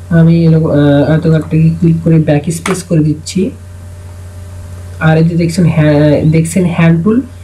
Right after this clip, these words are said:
এই টুলসের কাজ এরকম যে দেখুন, আমি যে কোনো অবস্থানে এটা নিয়ে যেতে পারছি। আহ, এই যে দেখুন হ্যান্ড টুলের কাজ, এই হচ্ছে হ্যান্ড টুল। আহ,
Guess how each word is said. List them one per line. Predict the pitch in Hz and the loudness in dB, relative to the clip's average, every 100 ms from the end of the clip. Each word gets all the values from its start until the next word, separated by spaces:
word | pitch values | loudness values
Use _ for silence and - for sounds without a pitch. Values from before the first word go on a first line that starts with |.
| - - | -20 -10
এই | - 160 | -4 0
টুলসের | 170 165 165 | 2 2 2
কাজ | 160 160 175 | 2 0 0
এরকম | 170 160 170 175 | 2 2 2 2
যে | 165 165 160 156 - - - - 165 | 4 4 4 2 -4 -18 -20 -10 -2
দেখুন, | 160 160 185 196 156 | 0 0 -2 -2 0
আমি | 156 160 156 | 2 2 2
যে | 160 | 2
কোনো | 160 151 | 2 2
অবস্থানে | 151 - 156 | 0 0 0
এটা | 147 | 2
নিয়ে | 151 147 | 2 2
যেতে | 143 | 0
পারছি। | 139 135 - - 214 - - - - - - - - - - | 0 -2 -6 -8 -8 -10 -16 -18 -18 -18 -16 -16 -16 -12 -2
আহ, | 139 139 139 135 - - | 0 2 2 0 -2 -4
এই | 156 139 | -2 0
যে | |
দেখুন | 143 143 180 | -2 -4 -4
হ্যান্ড | 160 139 143 139 | -2 0 2 2
টুলের | 135 131 | 2 0
কাজ, | - - - - - | -4 -8 -10 -10 -2
এই | 143 | -2
হচ্ছে | - - - - | -2 -10 -12 -8
হ্যান্ড | 147 139 131 | -2 -2 -2
টুল। | - - - - - - - - - - - - - - - - | -4 -6 -12 -18 -16 -16 -16 -16 -16 -16 -16 -16 -16 -16 -12 -4
আহ, | 131 120 | -2 -2